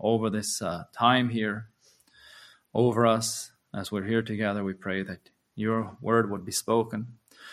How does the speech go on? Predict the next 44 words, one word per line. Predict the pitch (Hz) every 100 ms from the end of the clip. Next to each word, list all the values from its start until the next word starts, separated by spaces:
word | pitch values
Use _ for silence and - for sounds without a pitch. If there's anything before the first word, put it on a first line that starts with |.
| - -
that | 110
you | 147
would | 160 151
come | 151 139
through | 147 139 117
and, | 95 101
and | - 107
speak | - 127 113
to | - 101
our | 107
lives | 107 95 90 - - _ _ _ _ _ - - - - _ _ _ _ -
in | 98
each | 107 110
and | 110
every | 98 104
one | 98 98
of | 90
us. | 90 - - - - 240 160 127
<clears throat> | - _ _ _ -
Lord, | 120 117
bless | 123 120
this | 120 -
time | 123 117 123
here | 120 113
and | 104 95
the |
words | 92 107 104 90
that | 87
I | 87
speak. | - - 98 -
May | 92
you | 113 123
receive | 123 - 107 -
glory. | 95 82 80 78 - _ _ _ _ - - - - - - _
May | 98
you | 113
receive | 117 117 113 95
all | 110 113
the | 107
glory | 92 78 76 - -
in | 87
Jesus' | 85 90 92 92 -
name. | - - - _ _ _ _ _ _ _ _ -
Amen. | 85 80